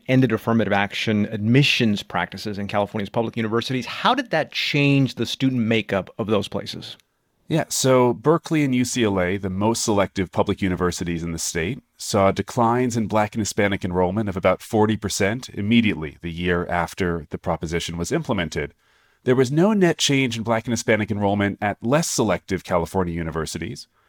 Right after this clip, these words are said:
Speaker 2: because while some Black and Hispanic students lost access to those schools because affirmative action ended,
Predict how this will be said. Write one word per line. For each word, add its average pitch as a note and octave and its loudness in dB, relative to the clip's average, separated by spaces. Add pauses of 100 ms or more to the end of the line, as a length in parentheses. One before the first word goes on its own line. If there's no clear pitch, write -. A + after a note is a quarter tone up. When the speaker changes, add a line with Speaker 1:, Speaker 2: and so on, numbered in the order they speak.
(200)
Speaker 2:
because B2 2
while C#3 4
some E3+ 2
Black D3+ 2
and C#3 -4
Hispanic A#2+ 2
students A2 -2
lost G#2+ 2
access C3 -2
to - -12
those A2 4
schools G2 0
because F2 -6
affirmative F2 -4
action F2 -2
ended, F#2+ 0